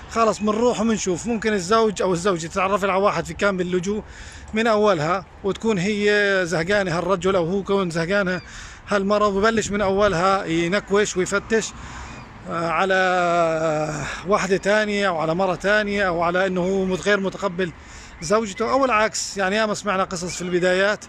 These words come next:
آه، زوجة تركت زوجها او العكس. فلازم يكون في بنيان قوي، لازم في يكون في اساس قوي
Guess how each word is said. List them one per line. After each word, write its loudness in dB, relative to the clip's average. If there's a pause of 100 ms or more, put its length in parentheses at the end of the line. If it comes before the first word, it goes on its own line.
(760)
آه، 0
زوجة -2
تركت -2
زوجها 0
او 0
العكس. -2 (100)
فلازم 0
يكون 0
في -2
بنيان 2
قوي، 0
لازم 2
في -2
يكون 0
في -2
اساس -2
قوي 0